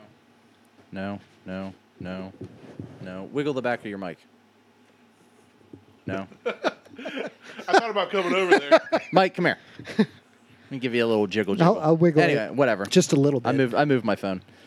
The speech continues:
Speaker 1: Um, so Patrick may join us, and if he does, then I'll, I'll get him piped in, and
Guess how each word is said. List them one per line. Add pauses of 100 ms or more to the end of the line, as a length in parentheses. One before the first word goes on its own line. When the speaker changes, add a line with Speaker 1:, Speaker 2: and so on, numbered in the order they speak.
(240)
Speaker 1:
Um,
so
Patrick
may
join
us, (100)
and
if
he
does,
then
I'll,
I'll
get
him (680)
piped
in,
and